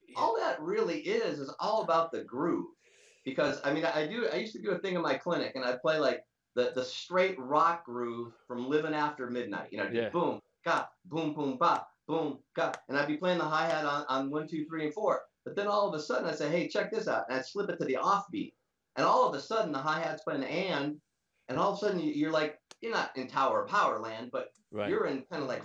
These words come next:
Speaker 2: funk land. But it's
Speaker 1: Yeah.
Speaker 2: the same, it's the same damn thing. So I use that same philosophy with my hands going all over. I was taught, um, by a couple teachers, you know, that I,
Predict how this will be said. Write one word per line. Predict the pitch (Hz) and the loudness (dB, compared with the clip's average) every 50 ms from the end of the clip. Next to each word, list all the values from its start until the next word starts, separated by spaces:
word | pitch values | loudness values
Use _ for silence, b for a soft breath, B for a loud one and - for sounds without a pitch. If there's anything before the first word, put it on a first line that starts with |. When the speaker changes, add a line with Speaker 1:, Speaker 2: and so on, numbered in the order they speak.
| - - | -6 -2
Speaker 2:
funk | - 233 269 269 262 180 | 0 2 2 0 -2 -4
land. | 139 113 104 92 90 87 - | -4 -4 -4 -4 -6 -6 0
But | - 165 - | 0 2 4
it's | 143 | 4
Speaker 1:
Yeah. | 135 135 117 | 4 4 2
Speaker 2:
the | - | 2
same, | - - - 180 180 180 180 - 190 185 185 185 185 180 - - | -2 -4 0 0 0 0 -2 -4 -6 -4 -4 -4 -4 -4 -6 -4
it's | 180 175 - | -4 -4 -4
the | - 151 | -6 -6
same | 156 - 185 185 185 185 180 | 0 2 2 4 4 2 2
damn | 175 180 185 185 190 185 - | 4 4 4 4 2 0 0
thing. | 269 381 381 - - - _ _ _ _ _ _ _ _ _ _ _ - | 0 -2 -2 -4 -6 -10 _ _ _ _ _ _ _ _ _ _ _ 0
So | 170 160 156 | 2 2 4
I | 147 151 156 | 4 4 2
use | 151 190 240 240 214 | 2 0 -2 -4 -2
that | 196 170 160 156 - | -2 -2 -2 -2 -2
same | 180 165 160 151 | -2 -2 -4 -4
philosophy | 151 143 143 147 147 170 190 - 139 - - 143 | -4 -2 2 2 2 2 2 -2 -6 -8 -6 -4
with | 135 135 131 | -4 -2 -2
my | 123 117 123 | -2 -4 -2
hands | 135 139 143 147 151 151 147 | -2 -2 0 0 0 -2 -2
going | 143 151 151 151 151 | 0 2 4 4 4
all | 143 139 135 127 | 4 4 4 6
over. | 123 127 131 135 131 135 131 | 6 6 6 4 4 2 0
I | 120 120 | 0 0
was | 117 117 113 - - | -2 -4 -8 -10 -6
taught, | - 143 139 143 147 147 - - _ _ _ _ _ _ _ _ _ _ - | 0 2 4 4 4 4 0 -6 _ _ _ _ _ _ _ _ _ _ -4
um, | 117 120 123 120 120 117 117 117 117 113 - _ _ _ _ - | -2 0 2 4 2 2 2 -2 -6 -10 -12 _ _ _ _ -2
by | 123 123 - | -2 -2 0
a | - | 0
couple | 165 147 139 127 123 - | 0 0 0 -2 -4 -6
teachers, | - 160 165 165 - 139 120 113 113 113 | -6 -6 -6 -4 -4 -4 -4 -4 -4 -6
you | 123 117 | -4 -2
know, | 113 110 107 107 107 - - - | 0 2 2 2 2 0 -2 0
that | 120 113 113 | 2 4 4
I, | 110 110 107 | 4 4 2